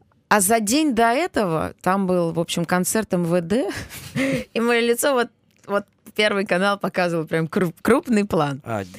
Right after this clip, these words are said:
Speaker 2: Дню полиции как-то,
Speaker 1: Да,
Speaker 2: да?
Speaker 1: там, да, был концерт посвященный. Ну, значит, я пришла: «Здрасте, здрасте». Ну, мне, а сидела Аксюта, значит,
Speaker 2: Да, да.
Speaker 1: на этом кастинге.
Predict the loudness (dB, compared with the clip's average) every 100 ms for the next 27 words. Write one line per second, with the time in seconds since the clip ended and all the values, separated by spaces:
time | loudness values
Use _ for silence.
0 | -2 2 2 0 -2 0 0 -2 -6 -14
1 | -8 0 2 4 4 2 -2 -2 0 0
2 | -2 -2 -2 -2 -4 -6 -6 -6 -2 -2
3 | -2 -2 0 0 0 -4 -4 -6 -6 -6
4 | -4 -4 -2 -4 -4 -12 -6 -4 -4 -6
5 | -10 _ -20 -20 -10 -4 -2 0 -2 -2
6 | -2 -2 0 2 0 0 -2 -2 -2 -6
7 | -8 _ -12 -10 -10 -18 -20 -14 -10 -6
8 | -4 -6 -6 -8 -6 -8 -4 -4 -4